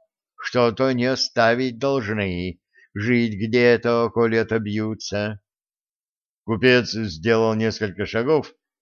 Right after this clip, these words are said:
к засаженной астрами клумбе. «Стой!» — предупредил его Олег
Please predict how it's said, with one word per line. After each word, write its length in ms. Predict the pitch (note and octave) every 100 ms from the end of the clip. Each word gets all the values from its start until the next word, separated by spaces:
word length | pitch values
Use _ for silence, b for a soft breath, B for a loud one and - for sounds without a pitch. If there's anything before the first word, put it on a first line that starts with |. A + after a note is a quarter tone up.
| _ _
к 120 | F2+
засаженной 760 | F2 G#2+ - C#3+ B2 A#2+ B2 A#2+
астрами 460 | A2 - A2 A2
клумбе. 580 | G#2 G2 D2+ B1+ B1 A1+ _ _ _ _ _ _ _
«Стой!» — 600 | - A#2+ B2 B2 A2+ - _ _ _ _ _ _ -
предупредил 600 | G2 F#2+ G2 G2+ G#2 G2+
его 220 | G2 G2
Олег 400 | G#2+ C3 -